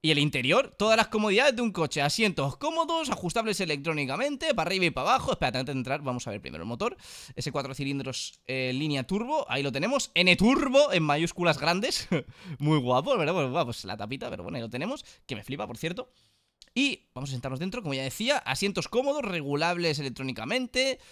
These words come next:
todas las comodidades de un coche para todos los días. Y este volante que tiene estas,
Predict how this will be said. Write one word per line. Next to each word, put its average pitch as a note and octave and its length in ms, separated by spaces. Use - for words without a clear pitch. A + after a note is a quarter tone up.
todas B3 180
las A#3 80
comodidades G3+ 440
de F3 60
un E3+ 60
coche F3 200
para D#3 200
todos F3 240
los C3+ 160
días. C4+ 420
Y E3+ 160
este G3 180
volante A3 400
que G#3 80
tiene G3+ 220
estas, - 400